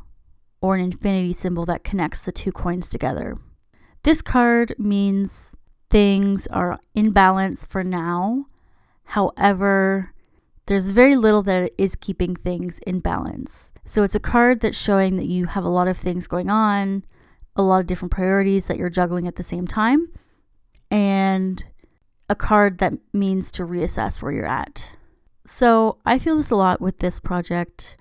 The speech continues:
I'm working on so <laughs> many things, and this is just one of the things that I'm doing right now. I'm also taking a class, I'm working, I'm doing this podcast, I'm doing the things every week,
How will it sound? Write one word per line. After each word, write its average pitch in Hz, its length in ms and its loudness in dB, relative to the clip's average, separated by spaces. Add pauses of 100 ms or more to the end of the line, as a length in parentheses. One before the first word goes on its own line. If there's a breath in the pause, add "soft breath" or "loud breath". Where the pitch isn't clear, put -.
(280)
I'm 202 180 6
working 233 260 4
on 262 160 6
so - 240 -2
<laughs> - 20 2
many 220 340 2
things, 185 580 -2 (840 soft breath)
and 190 880 2 (540)
this 247 120 6
is 254 120 0
just 262 180 0
one 214 140 4
of 208 80 4
the 196 80 0
things 190 300 0
that 185 80 -2
I'm 185 100 0
doing 180 200 0
right 175 160 -4
now. - 280 -6 (1080)
I'm 202 140 2
also 185 220 0
taking 180 240 -4
a 180 40 -10
class, 240 540 6 (100)
I'm 185 140 -2
working, 185 720 -4 (420)
I'm 175 600 -2 (480)
doing 226 600 6 (240 soft breath)
this 226 180 0
podcast, 240 840 0
I'm 185 340 -2
doing 190 380 2
the 175 140 -8
things 185 760 -2
every 175 240 -4
week, 247 440 2